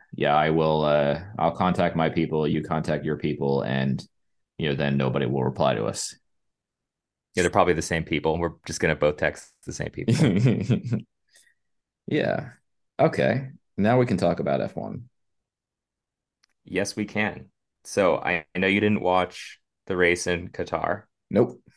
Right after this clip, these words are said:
Speaker 2: However, I wanted to just briefly touch on the talking point, I guess, the, I don't know, controversy of the heat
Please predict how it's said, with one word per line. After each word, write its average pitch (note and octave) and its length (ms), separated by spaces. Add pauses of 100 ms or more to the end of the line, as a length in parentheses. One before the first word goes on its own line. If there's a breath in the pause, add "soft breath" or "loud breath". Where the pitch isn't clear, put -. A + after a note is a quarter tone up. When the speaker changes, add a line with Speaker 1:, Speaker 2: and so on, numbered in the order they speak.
(120)
Speaker 2:
However, F2+ 720 (480)
I F#2+ 120
wanted F2+ 360
to F#2+ 200
just F2+ 320
briefly F#2 500
touch F#2 320
on F2 340
the E2 460 (1300)
talking G2 460
point, A2+ 400
I G2+ 80
guess, A2 380
the, E2 520 (640)
I F#2 60
don't F2 100
know, F2 180
controversy F2 840 (420)
of D#2+ 420 (800)
the F2+ 80
heat G2+ 540